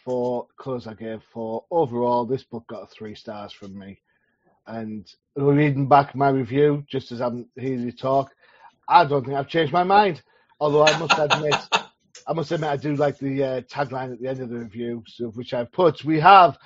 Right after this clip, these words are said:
Speaker 1: a Black Cat, we have Mary Jane book, we have Gwen book now, and I, for one, cannot wait for a new Deborah Whitman book that must surely be waiting in the wings."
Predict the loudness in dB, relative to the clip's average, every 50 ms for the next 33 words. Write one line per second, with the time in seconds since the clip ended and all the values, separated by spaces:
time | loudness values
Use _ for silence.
0 | -20 -20 -20 -6 -4 -4 -2 2 2 2 2 2 -4 -4 0 4 4 4 4 2
1 | -2 -10 -10 -8 -4 -2 0 0 0 0 -2 -8 -6 -4 -4 -2 -2 -4 -6 -6
2 | -4 -2 0 0 2 2 0 -2 -4 -8 -12 _ _ _ _ _ _ _ _ _
3 | _ _ _ -4 -2 -2 -2 -4 -10 -20 _ _ -12 -8 -2 -2 -2 -2 -2 -8
4 | _ -4 2 2 4 4 2 0 -2 0 0 0 0 -4 _ -6 -4 -2 -2 -2
5 | -2 -6 -10 _ _ _ _ _ -14 -8 -6 -4 -4 -4 -6 -6 -8 -4 -2 -2
6 | -2 -2 -4 -8 -12 -12 -10 -8 -8 -10 -10 -6 -6 -6 -6 -6 -10 _ -14 -14
7 | -14 -12 -12 -12 -12 -12 -14 _ -8 -8 -8 -6 -6 -10 -10 -8 -8 -8 -10 _
8 | -18 -20 -20 -20 -20 -20 -20 _ _ _ _ _ _ _ -16 -16 -16 -16 -20 -18
9 | -20 -14 -10 -8 -6 -6 -6 -6 -8 -10 -12 -12 -10 -10 -10 -10 -10 -12 -14 -16
10 | -16 -16 -16 -18 -18 -20 -20 -20 _ _ _